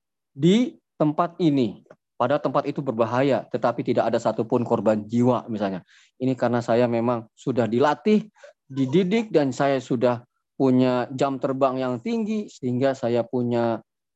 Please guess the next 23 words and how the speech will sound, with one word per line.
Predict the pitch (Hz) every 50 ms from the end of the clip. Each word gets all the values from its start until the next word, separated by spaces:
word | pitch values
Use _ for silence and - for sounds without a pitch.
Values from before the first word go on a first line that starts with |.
| _ _ _
insting, | 160 202 208 214 - - 214 208 202 185 147
intuisi | 147 143 127 - - 185 208 220 214 220 208 208 190
yang | 156 139 131 131 139 - _ _ _ _ _ _ _ _
bisa | _ 143 135 156 165 156 - 175 160 151 - 139
menyelamatkan | 135 127 127 123 120 117 120 117 - - 120 117 110 -
para | 123 120 120 117 -
penumpang | 120 113 117 113 107 113 107 104
semuanya." | - - 110 107 107 107 107 101 87
Misalnya | 107 127 127 123 135 123 127 139
begitu, | 135 107 110 110 104 107 104 107 - 98
ya. | 104 120 110
Waduh, | 107 120 117 123 135 135 - _ _ - 175 156 - - _ _ _ - - - _ _ -
padahal | 127 127 127 135 135 131
dia | 131 123 120
lupa | 120 120 123 123 - _ _ - 135 123 - - -
itu. | - 120 104 - 185 165 - _ _ _ _ _ _ _ _ _ -
Ya, | - -
sejatinya | 117 107 117 113 107 - 127 123 139 151 143
Allah | 135 127 123 120 113
Subhanahu | - - 117 117 117 117 113 113 110 113 113 110 110
wa | 107
Ta'ala | 113 98 107 113 110 113 110 107 107
sajalah | - - 107 101 - 107 98 98 113 127 135 139 135 123 120